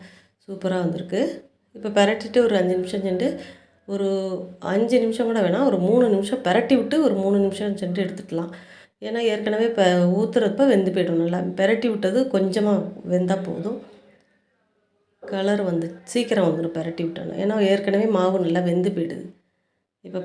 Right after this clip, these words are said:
பாருங்க, அடுத்ததும் ஊத்திட்டு நான் எடுத்து காமிக்கிறேன் பாருங்க, எப்படி புசு புசுன்னு வந்திருக்கு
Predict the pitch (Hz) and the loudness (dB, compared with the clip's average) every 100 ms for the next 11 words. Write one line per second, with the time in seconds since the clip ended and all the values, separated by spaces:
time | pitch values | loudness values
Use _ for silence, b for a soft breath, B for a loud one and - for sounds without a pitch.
0 | 185 180 180 180 180 180 190 196 180 175 | -2 0 0 0 0 -2 -2 0 -2 -2
1 | 180 240 226 180 165 175 165 165 165 165 | -4 -2 0 0 0 -4 -6 -4 -4 -4
2 | 165 202 202 190 180 180 175 - 185 175 | -2 0 0 -2 -4 -6 -8 -6 -2 -2
3 | 170 | -4